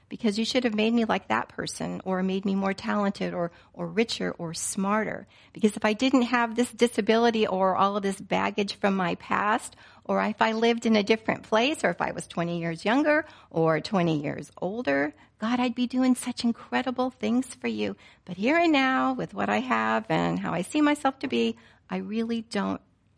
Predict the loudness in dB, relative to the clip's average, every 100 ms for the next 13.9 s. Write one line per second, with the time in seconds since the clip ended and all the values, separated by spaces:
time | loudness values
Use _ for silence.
0 | _ _ -6 -4 -2 -4 -2 -6 -6 -10
1 | -12 -16 -18 -18 -18 -12 -12 -12 -18 _
2 | _ _ _ _ _ -4 -2 0 -2 0
3 | -2 -2 -6 -12 _ _ -20 _ -4 -2
4 | -2 -6 -2 0 2 2 2 4 6 4
5 | 4 0 -2 -4 -18 -2 0 0 -4 -16
6 | _ _ _ -12 -4 -2 0 -2 -6 -6
7 | -6 -2 0 0 -2 -10 _ -20 -20 -6
8 | -4 0 2 2 0 -4 0 2 2 0
9 | -2 0 4 4 2 -4 0 0 2 0
10 | 2 0 0 -2 -6 -14 -2 2 2 0
11 | -2 -4 _ _ -6 -4 0 0 -2 -2
12 | 0 -2 -4 -2 0 0 -4 -8 -8 -8
13 | -10 -12 -20 _ _ _ 0 0